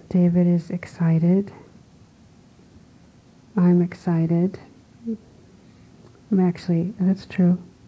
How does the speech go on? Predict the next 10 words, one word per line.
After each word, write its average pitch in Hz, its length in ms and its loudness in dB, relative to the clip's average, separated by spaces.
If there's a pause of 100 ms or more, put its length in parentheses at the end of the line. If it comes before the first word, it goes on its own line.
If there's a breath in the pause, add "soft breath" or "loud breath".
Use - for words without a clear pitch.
(1040 loud breath)
David 180 320 2
is 180 180 0
happy. 180 600 0 (420 loud breath)
I'm 175 220 2
happy. 170 400 2
That's 175 300 -2
true. 170 400 0 (1400 loud breath)
David 175 320 2
is 170 120 -2
satisfied. 185 1000 0